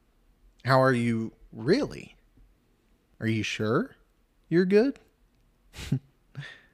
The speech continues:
Are you sure everything's great? And if it is, awesome. Great. Talk about that."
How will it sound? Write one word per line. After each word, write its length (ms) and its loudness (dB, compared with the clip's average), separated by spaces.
Are 80 -2
you 120 0
sure 280 2
everything's 480 0
great? 420 -6
And 100 0
if 140 0
it 60 -2
is, 260 2
awesome. 640 -2
Great. 380 -6
Talk 280 -10
about 320 -6
that." 300 -6